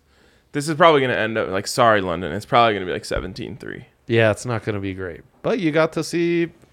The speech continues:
Speaker 2: Brian Daboll and Aaron Rodgers. That's
Speaker 1: Yeah,
Speaker 2: cool.
Speaker 1: yeah. Dab-, Dable dabs.
Speaker 2: Dable dabs.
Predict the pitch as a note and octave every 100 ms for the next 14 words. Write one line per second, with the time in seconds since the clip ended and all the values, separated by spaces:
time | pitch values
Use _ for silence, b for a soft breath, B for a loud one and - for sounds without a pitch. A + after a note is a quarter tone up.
0 | - A#2+ B2+ E3 E3 C#3+ D#3 E3+ F3+ F#3
1 | E3+ E3 F3+ F3 G3+ G#3+ F#3+ F#3 G#3 G#3
2 | A3+ F3+ - D#3 B2 A#2 E3 D#3+ A#2+ A#2
3 | A2 C#3 D3 - A2+ D3+ C3 G#2 F#2+ G#2+
4 | - A2 A2+ C#3 C3+ A2+ G#2 G2+ -